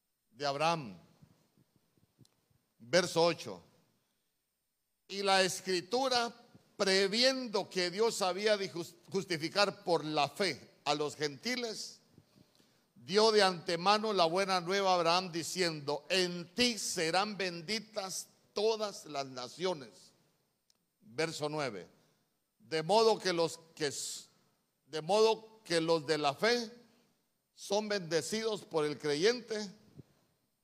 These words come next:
Abraham". Entonces, entonces, mire, volvimos a, volvimos al principio. ¿Por qué? Porque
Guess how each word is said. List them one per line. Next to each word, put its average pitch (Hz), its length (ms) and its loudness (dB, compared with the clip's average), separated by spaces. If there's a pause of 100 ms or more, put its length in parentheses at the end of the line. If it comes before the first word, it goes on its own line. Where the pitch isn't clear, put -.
(560)
Abraham". 117 560 -2 (360)
Entonces, 226 460 2
entonces, 190 400 -2
mire, 214 260 0 (320)
volvimos 131 840 -4
a, 131 180 0
volvimos 139 640 -6
al 147 220 -4
principio. 147 760 -6
¿Por 131 240 -8
qué? 180 300 -4 (680)
Porque 143 800 -2